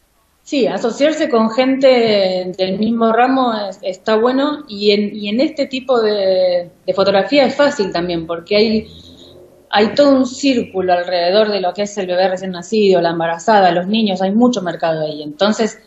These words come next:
uno se puede asociar con marcas de ropa, con, eh, clínicas, eh, con personas que hagan cursos de preparto.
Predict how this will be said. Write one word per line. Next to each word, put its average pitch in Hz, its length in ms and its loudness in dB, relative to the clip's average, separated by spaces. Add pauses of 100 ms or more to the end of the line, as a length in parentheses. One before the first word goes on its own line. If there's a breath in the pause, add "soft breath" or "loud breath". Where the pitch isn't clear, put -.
(320 soft breath)
uno 214 160 2
se 202 120 0
puede 208 220 0
asociar 208 580 -2
con 202 420 -2
marcas 190 340 0
de 180 120 -2
ropa, 220 640 -2 (480 loud breath)
con, 175 800 0
eh, 160 200 0
clínicas, 226 880 4 (400)
eh, 165 420 0
con 180 800 0
personas 202 520 -4
que - 120 -2
hagan 196 160 2
cursos 196 320 -4
de 175 80 -2
preparto. 202 960 0